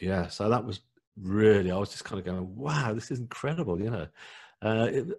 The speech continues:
and I, I was just so filled with joy about the whole experience that was unfolding. And, and I,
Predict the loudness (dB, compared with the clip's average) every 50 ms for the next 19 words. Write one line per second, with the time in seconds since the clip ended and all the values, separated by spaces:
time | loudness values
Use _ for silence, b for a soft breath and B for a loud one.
0 | -8 _ -4 -4 -4 -4 -8 -6 _ 0 0 0 0 -4 -10 _ _ _ _ _
1 | -2 0 0 0 0 -2 -2 2 4 4 4 2 0 -4 4 8 8 8 8 6
2 | 2 2 4 6 8 8 6 6 6 4 2 2 0 -2 -2 0 0 2 4 4
3 | 6 6 4 2 0 -6 -4 0 2 2 4 2 0 -2 -4 -6 -6 -6 -4 -2
4 | -2 -2 -2 -4 -2 -2 0 0 -2 -2 0 -2 -2 -2 -4 -4 -2 0 0 0